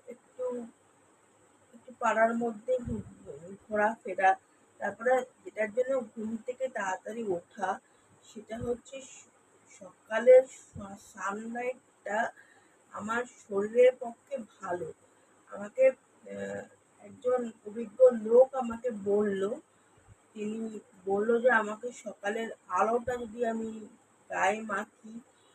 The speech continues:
এবং ঘাসের উপর যদি ছু-, আহ, এখনো মা ঘুম থেকে ওঠেনি, এখনো বেলা হয়নি, এখন সাড়ে সাতটা বাজে।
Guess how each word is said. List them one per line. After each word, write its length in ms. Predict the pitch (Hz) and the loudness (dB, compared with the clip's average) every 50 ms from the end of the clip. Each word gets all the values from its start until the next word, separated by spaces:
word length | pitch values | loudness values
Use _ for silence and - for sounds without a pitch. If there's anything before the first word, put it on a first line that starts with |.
| - - _ _ - | -20 -20 _ _ -6
এবং 460 | 202 202 226 240 240 240 240 226 202 | -4 0 0 0 0 0 -2 -4 -6
ঘাসের 640 | - - - - 165 170 190 - - - 254 226 254 | -8 -14 -14 -8 -6 -6 -6 -6 -8 -8 -8 -6 -6
উপর 240 | 247 - - 254 | -6 -4 0 0
যদি 280 | 247 247 233 226 254 - - - - | 0 -2 -4 -12 -18 -18 -20 -20 -20
ছু-, 360 | - - - 508 - - 214 185 165 - _ - - 165 | -8 -2 -2 -2 -2 -4 -10 -20 -20 -20 _ -20 -18 -16
আহ, 380 | 185 180 180 190 190 - - - 208 226 - _ _ _ _ _ - | -14 -12 -12 -12 -12 -14 -14 -18 -20 -20 -20 _ _ _ _ _ -20
এখনো 420 | - - - _ 240 233 240 247 | -20 -20 -20 _ -10 -8 -6 -6
মা 260 | 247 240 240 233 233 214 - - | -6 -6 -6 -6 -8 -8 -8 -6
ঘুম 220 | 240 233 233 233 | -4 -4 -4 -4
থেকে 260 | 226 - 247 240 - 247 | -6 -8 -12 -14 -10 -8
ওঠেনি, 520 | 220 208 214 - - 226 202 190 208 233 - _ _ _ _ _ _ _ _ - | -6 -8 -8 -8 -8 -8 -8 -8 -10 -12 -16 _ _ _ _ _ _ _ _ -20
এখনো 400 | - - _ 277 285 294 285 285 226 208 | -20 -18 _ -8 -6 -6 -6 -6 -8 -8
বেলা 380 | 208 180 175 180 208 226 247 262 | -6 -4 -4 -2 2 2 2 2
হয়নি, 580 | 262 240 226 226 226 233 240 240 233 226 226 - - _ _ _ _ _ _ _ _ _ - | 2 0 -4 -4 -2 -2 -4 -4 -4 -6 -8 -12 -16 _ _ _ _ _ _ _ _ _ -16
এখন 580 | - - - - - 233 233 233 233 233 233 233 | -12 -12 -12 -10 -8 -6 -4 -4 -2 -2 -4 -6
সাড়ে 340 | - - 196 226 262 190 208 | -8 -10 -10 -10 -10 -10 -10
সাতটা 480 | - 226 214 - - _ - 240 240 | -8 -8 -8 -8 -10 _ -4 -2 -2
বাজে। 460 | 226 208 196 180 - - 190 202 - | 0 2 2 2 2 0 -2 -4 -4